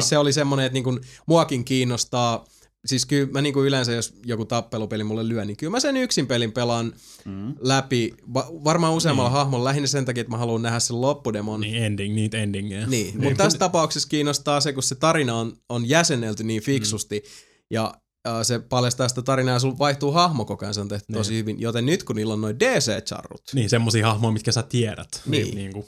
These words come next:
Speaker 2: Ja no okei, siis kyllähän mä nyt
Speaker 1: Jonkun,
Speaker 2: Mortal
Speaker 1: niin,
Speaker 2: Kombatia
Speaker 1: Mortal
Speaker 2: oon hakannut
Speaker 1: Kombatin, niin.
Speaker 2: penskana kuin pieni eläin, et
Speaker 3: Mm.
Speaker 2: kyllä mä
Speaker 1: Niin.
Speaker 2: kaikki hahmot tunnen,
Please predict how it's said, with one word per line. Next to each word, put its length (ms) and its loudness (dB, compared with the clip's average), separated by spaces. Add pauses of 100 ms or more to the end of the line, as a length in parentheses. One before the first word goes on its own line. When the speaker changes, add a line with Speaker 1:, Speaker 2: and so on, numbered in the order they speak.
(160)
Speaker 2:
Ja 100 0
no 140 4
okei, 220 2
siis 160 -2
kyllähän 220 0
mä 140 0
nyt 100 0
Speaker 1:
Jonkun, 180 4
Speaker 2:
Mortal 260 4
Speaker 1:
niin, 100 2
Speaker 2:
Kombatia 200 4
Speaker 1:
Mortal 180 2
Speaker 2:
oon 100 0
hakannut 340 0
Speaker 1:
Kombatin, 160 -4
niin. 60 -6
Speaker 2:
penskana 400 0
kuin 160 -8
pieni 300 -2
eläin, 300 -2
et 60 -6
Speaker 3:
Mm. 40 -4
Speaker 2:
kyllä 100 -2
mä 60 2
Speaker 1:
Niin. 40 -2
Speaker 2:
kaikki 200 0
hahmot 360 -2
tunnen, 320 0